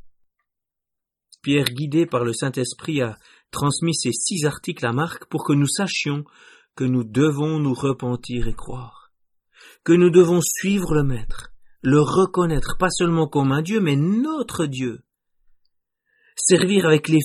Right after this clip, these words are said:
forces qu'il nous donne, être rassurés par la prière de notre avocat et nous réjouir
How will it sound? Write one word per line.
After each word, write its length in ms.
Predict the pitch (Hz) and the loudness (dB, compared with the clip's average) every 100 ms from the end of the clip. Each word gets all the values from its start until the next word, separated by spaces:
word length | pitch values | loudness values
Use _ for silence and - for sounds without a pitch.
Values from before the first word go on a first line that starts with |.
| - | 0
forces 300 | 185 156 - | -2 -2 -4
qu'il 200 | 170 156 | -2 0
nous 140 | 147 | 0
donne, 540 | 123 156 170 123 95 - _ - - - | 0 -2 -2 -4 -8 -14 _ -20 -8 -2
être 320 | - - 151 | -2 2 2
rassurés 880 | 123 107 180 - 202 170 156 143 110 | 4 2 0 0 0 2 4 2 2
par 200 | 131 135 | 0 0
la 140 | 127 | -2
prière 680 | - - - 208 208 185 208 | -2 -6 -4 -2 2 4 4
de 100 | 139 | 2
notre 280 | 131 - - | 0 -2 -2
avocat 540 | 190 180 170 - 120 123 - _ _ _ _ - | 0 2 -2 -2 -6 -6 -16 _ _ _ _ 2
et 120 | 131 | 4
nous 180 | 127 113 | 6 4
réjouir 800 | - 175 143 135 117 101 92 | 4 4 4 4 4 2 -4